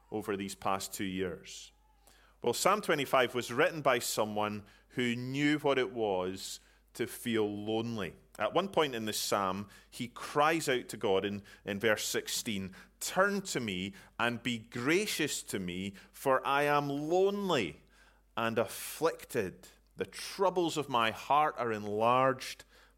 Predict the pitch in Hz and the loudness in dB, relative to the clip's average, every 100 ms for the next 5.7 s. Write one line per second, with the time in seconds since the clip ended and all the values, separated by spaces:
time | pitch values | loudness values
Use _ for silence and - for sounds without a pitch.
0 | _ 123 143 160 160 151 139 120 110 110 | _ -10 -2 0 0 -2 2 4 4 2
1 | 104 104 104 101 104 - - 101 104 101 | -6 -2 -2 -2 -6 -6 -8 -4 -4 -2
2 | - 98 - - - - _ _ _ _ | -2 -4 -6 -12 -16 -20 _ _ _ _
3 | _ _ _ _ _ _ - - 123 - | _ _ _ _ _ _ -12 -4 -4 -6
4 | - 117 117 110 101 165 143 - 113 113 | -6 -2 -2 -4 -4 -4 -6 -6 -2 0
5 | 113 113 - - 110 104 101 | 0 0 -2 -6 -2 0 -2